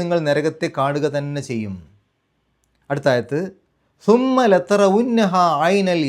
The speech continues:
യഖീൻ, സുമ്മ പിന്നെ, ലതറവുന്ന, അത് വീണ്ടും ആവർത്തിച്ചു വന്നു, തീർച്ചയായും നിങ്ങൾ കാണുക തന്നെ ചെയ്യും, ഹാ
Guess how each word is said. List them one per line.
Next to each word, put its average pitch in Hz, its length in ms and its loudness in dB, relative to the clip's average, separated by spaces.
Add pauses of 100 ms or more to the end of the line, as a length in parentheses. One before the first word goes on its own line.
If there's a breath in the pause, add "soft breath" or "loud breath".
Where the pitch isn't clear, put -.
യഖീൻ, 143 540 -2 (460)
സുമ്മ 190 240 4 (260)
പിന്നെ, 135 360 -2 (840 soft breath)
ലതറവുന്ന, 196 840 4 (380)
അത് 139 160 -4
വീണ്ടും 143 260 -2
ആവർത്തിച്ചു 131 400 -6
വന്നു, 95 160 -8 (320)
തീർച്ചയായും 180 580 2 (100)
നിങ്ങൾ 160 200 -2 (140)
കാണുക 147 240 0 (120)
തന്നെ 151 220 -4 (100)
ചെയ്യും, 113 240 -4 (520)
ഹാ 170 160 8